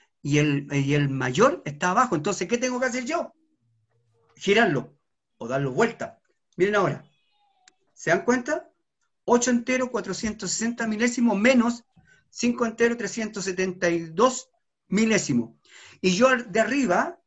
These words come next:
tengo que quit-, a, bajar. ¿Ya? El de abajo le quita.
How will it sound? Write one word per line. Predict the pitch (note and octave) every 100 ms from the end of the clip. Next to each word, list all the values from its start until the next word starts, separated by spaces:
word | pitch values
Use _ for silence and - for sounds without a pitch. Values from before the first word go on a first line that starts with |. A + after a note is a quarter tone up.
| _
tengo | F3 F#3 F3+ F3 -
que | E3+ F3 F3
quit-, | D#3 C#3 - _ -
a, | C3 C3 - _ _ _ _
bajar. | - C3+ - A#3+ - - _ _ _ _ _ _ _ _ _ _ _ _ _ _
¿Ya? | - B2 - - _ _ _ -
El | C#3+
de | D3
abajo | C#3+ G3+ G3+
le | D3+ C#3+
quita. | C4 C#4+ - - -